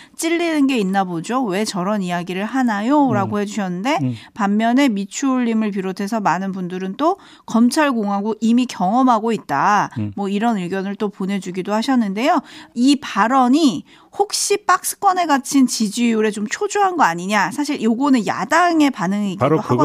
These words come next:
Speaker 1: 하거든요.
Speaker 2: 이제 지금 일각, 저번에 정성호 의원 인터뷰 때도 나왔지만, 그 여권 고정 지지층이 완전히 다 결속한 건 아니다.
Speaker 1: 네.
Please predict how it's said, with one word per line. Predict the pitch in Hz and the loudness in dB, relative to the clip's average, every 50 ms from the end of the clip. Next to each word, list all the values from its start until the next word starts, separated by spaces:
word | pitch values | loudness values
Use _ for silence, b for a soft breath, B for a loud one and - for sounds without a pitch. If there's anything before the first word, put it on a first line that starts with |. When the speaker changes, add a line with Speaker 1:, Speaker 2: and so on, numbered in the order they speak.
| 156 151 | 4 4
Speaker 1:
하거든요. | 151 151 147 | 4 4 4
Speaker 2:
이제 | 139 135 127 | 2 2 2
지금 | - 151 139 127 117 | 2 2 4 4 4
일각, | 113 120 120 139 151 151 147 - - - | 2 2 2 2 0 0 0 -2 -6 -6
저번에 | - 120 123 131 143 131 | -2 -2 0 0 0 -2
정성호 | - - 104 123 139 160 165 160 160 151 | 0 0 0 0 2 0 0 0 2 2
의원 | 147 131 | 2 2
인터뷰 | 113 107 117 - - 135 135 | 2 0 0 -2 -2 -4 -4
때도 | 127 - 131 107 110 101 | -2 -4 -4 -4 -2 -2
나왔지만, | 90 87 92 98 - - 107 107 107 107 107 101 - | 0 0 0 -2 -2 -4 -2 -2 0 0 -2 -4 -2
그 | - 104 101 98 98 98 95 95 98 107 | -2 -2 -2 -2 -2 -2 -2 -2 0 2
여권 | 110 127 135 - - 160 160 156 143 | 2 2 0 0 0 0 0 0 -2
고정 | - - 95 143 160 160 | -2 -2 0 0 0 0
지지층이 | 135 139 143 139 - - - 123 120 127 | -2 -4 -8 -8 -6 -2 0 2 2 2
완전히 | 120 85 87 101 107 147 151 139 | 2 2 0 0 2 2 0 2
다 | 127 120 | 0 -2
결속한 | - - 104 92 - - - - 123 117 | -2 -2 -4 -4 -4 -6 -6 -4 -4 -4
건 | 120 127 | -4 -4
아니다. | - - 90 92 98 92 - - - | -4 -2 0 0 0 0 -2 -4 -2
Speaker 1:
네. | 214 220 202 185 180 | -2 -2 -2 -4 -6